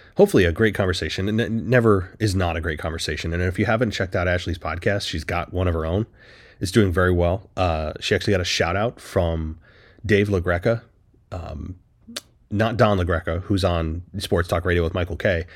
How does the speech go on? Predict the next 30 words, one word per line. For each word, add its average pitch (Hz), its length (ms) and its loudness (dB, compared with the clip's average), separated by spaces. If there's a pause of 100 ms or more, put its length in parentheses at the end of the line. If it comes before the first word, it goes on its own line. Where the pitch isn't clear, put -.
(140)
but 92 200 0
Don, 101 480 2
or 104 120 0
Dave 104 360 4
LaGreca, 85 560 -2 (320)
who 101 280 4
does 92 260 0
the 95 80 0
Busted 90 320 0
Open 90 240 -2
podcast, 87 520 -2
got 92 120 0
a 87 40 0
shout 90 240 2
out 87 140 2
from 85 180 -2
him. 98 260 2 (280)
<clears throat> 196 480 12
So 95 300 6 (800)
she, 98 320 2
she 120 180 4
is, 104 140 6
uh, 92 100 4
certainly 95 420 2 (440)
moving 110 400 8
upward 101 260 2
and 92 140 2
onward, 98 400 4
and, 90 380 2
uh, 90 180 4